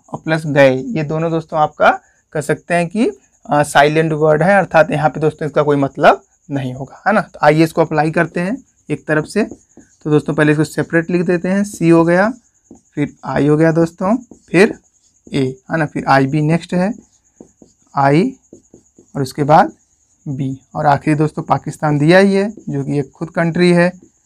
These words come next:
है ना, पाकिस्तान। तो आइए दोस्तों apply करते हैं। तो दोस्तों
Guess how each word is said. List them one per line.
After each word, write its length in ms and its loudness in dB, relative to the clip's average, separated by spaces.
है 100 -2
ना, 100 2
पाकिस्तान। 640 -10
तो 60 -6
आइए 200 6
दोस्तों 300 -4
apply 300 0
करते 320 -4
हैं। 180 -2
तो 60 -4
दोस्तों 380 0